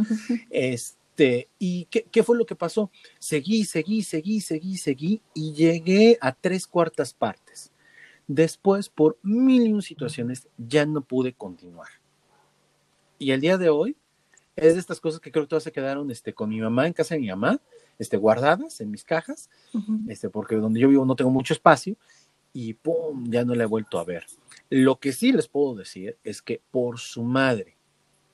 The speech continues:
Speaker 2: por su madre, no vean la porquería de Netflix, que es uno de los... Eh,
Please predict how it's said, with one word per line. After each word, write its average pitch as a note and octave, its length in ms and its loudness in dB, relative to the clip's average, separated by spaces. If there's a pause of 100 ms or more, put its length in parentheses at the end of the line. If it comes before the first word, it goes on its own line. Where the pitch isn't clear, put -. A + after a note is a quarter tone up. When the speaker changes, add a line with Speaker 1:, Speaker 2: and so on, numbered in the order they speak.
(100)
Speaker 2:
por A2 240 2
su - 220 -12
madre, B2 580 -2 (440)
no D3 420 4
vean D#3+ 460 0
la B2 120 -6 (140)
porquería B2 800 -2
de B2 100 -6
Netflix, A#2+ 680 -6
que A#2+ 100 -6
es - 100 -8
uno C3 220 0
de G2+ 100 -4
los... F#2 360 -8 (500)
Eh, G#2+ 340 -4